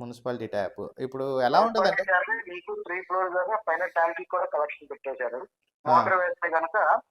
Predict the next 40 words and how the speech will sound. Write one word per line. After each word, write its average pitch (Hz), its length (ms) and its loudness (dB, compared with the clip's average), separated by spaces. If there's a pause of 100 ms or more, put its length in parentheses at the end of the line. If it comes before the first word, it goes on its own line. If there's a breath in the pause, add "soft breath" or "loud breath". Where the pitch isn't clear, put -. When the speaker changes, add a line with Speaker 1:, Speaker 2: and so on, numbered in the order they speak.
(260)
Speaker 1:
ఉమ్. 131 220 -6
Speaker 2:
వాళ్ళ 165 160 6
మోటార్ 170 420 4
ఉంది. 147 220 -8 (160)
మున్సిపల్ 175 320 0
ట్యాప్ 175 280 0
డైరెక్ట్ 165 340 2
మోటార్ 170 180 6
ట్యాంక్ 160 240 2
కి 175 80 -12 (100)
ఫిల్ 147 240 -4
అయిపోయింది. 127 460 -8
పొద్దున 170 320 0
సాయంత్రం 147 560 0
టూ 156 100 4
టైమ్స్ 170 280 0
వస్తుంది. - 340 -6 (520)
పొద్దున 160 280 2
మూడు 160 260 2
రెండు 160 200 -2
గంటలు, 165 260 2
సాయంత్రం 151 420 0
రెండు - 320 -10
గంటలు. - 200 -10 (260)
Speaker 1:
ఓకే, 110 400 -10 (100)
కంటిన్యూ 139 400 -6
మనకి 135 240 -8
మున్సిపాలిటీ 135 420 -8
వాటర్ 113 260 -2
అయితే 113 140 -6
వస్తుంది. - 380 -10 (360 soft breath)
Speaker 2:
కంటిన్యూగా 170 580 0
వస్తాయి. 139 520 -4
ఇందులో 160 260 -4
ఈ 165 100 -6
కన్‌స్ట్రక్షన్ 175 600 -2
చేసేటప్పుడు 180 520 0
ఈ 180 120 -10
వాటరింగ్ 160 500 2
కూడా 190 220 2